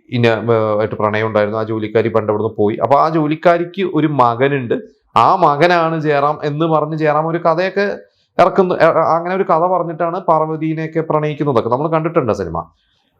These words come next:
ആ, ക-, കണ്ടവർക്ക് ആ സിനിമ, സിനിമയുടെ കഥ മനസ്സിലാവും. അപ്പൊ ഇവര് നോക്കുമ്പോ അവസാനത്തെ ഒരു ഗസ്റ്റ് റോളിൽ വരാൻ ഒരു നടൻ വേണം. അപ്പൊ അത് മോഹൻലാലാണെങ്കിൽ നന്നാവും തോന്നി. പക്ഷെ മോഹൻലാൽ അന്ന് അങ്ങനെ ഗസ്റ്റ് റോളുകളൊന്നും ചെയ്യുന്ന, അപ്പൊ മോഹൻലാൽ ഇങ്ങനത്തെ ഒരു വേഷമല്ലേ, അത് ചെയ്യുമോ എന്ന്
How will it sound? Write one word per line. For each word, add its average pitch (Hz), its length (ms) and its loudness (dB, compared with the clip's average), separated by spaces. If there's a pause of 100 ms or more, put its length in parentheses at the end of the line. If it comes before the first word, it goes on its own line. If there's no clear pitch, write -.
(140)
ആ, 120 360 2
ക-, 127 260 2
കണ്ടവർക്ക് 147 300 4
ആ 156 40 4
സിനിമ, 139 300 0
സിനിമയുടെ 135 300 0
കഥ 131 120 2
മനസ്സിലാവും. 101 460 -6 (180)
അപ്പൊ 180 140 -2
ഇവര് 175 160 6
നോക്കുമ്പോ 180 340 -2
അവസാനത്തെ 202 480 2
ഒരു 180 120 0
ഗസ്റ്റ് 120 320 -4
റോളിൽ 127 220 0
വരാൻ 95 240 0
ഒരു 95 120 -8
നടൻ 87 260 -4
വേണം. 82 240 -6 (180)
അപ്പൊ 127 120 4
അത് 127 80 2
മോഹൻലാലാണെങ്കിൽ 110 680 -2
നന്നാവും 87 320 -4
തോന്നി. 80 320 -10
പക്ഷെ - 420 -2
മോഹൻലാൽ 120 440 4
അന്ന് 139 160 2
അങ്ങനെ 139 220 0
ഗസ്റ്റ് 127 280 0
റോളുകളൊന്നും 135 460 2
ചെയ്യുന്ന, 123 200 -2
അപ്പൊ 131 120 -4
മോഹൻലാൽ 131 300 0
ഇങ്ങനത്തെ 139 240 -4
ഒരു 147 80 2
വേഷമല്ലേ, 120 500 2 (400)
അത് 117 180 4
ചെയ്യുമോ 123 560 2
എന്ന് 131 220 -4